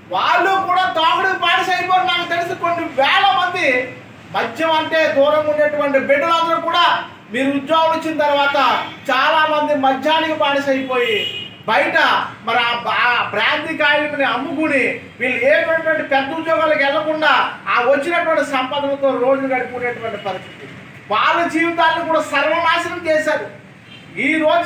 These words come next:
చెప్తున్నాను నేను, ఖచ్చితంగా మీ ఓటమికి ఇలాంటి చాలా కారణాలు ఉన్నాయి. ఇటువంటి కారణాలను రోజుకి ఒక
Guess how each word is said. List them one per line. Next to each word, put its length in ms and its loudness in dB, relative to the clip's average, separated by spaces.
చెప్తున్నాను 500 -2
నేను, 180 -2
ఖచ్చితంగా 600 -2
మీ 80 0
ఓటమికి 580 2
ఇలాంటి 380 0
చాలా 320 -2
కారణాలు 460 2
ఉన్నాయి. 220 -6
ఇటువంటి 400 0
కారణాలను 560 2
రోజుకి 420 4
ఒక 100 4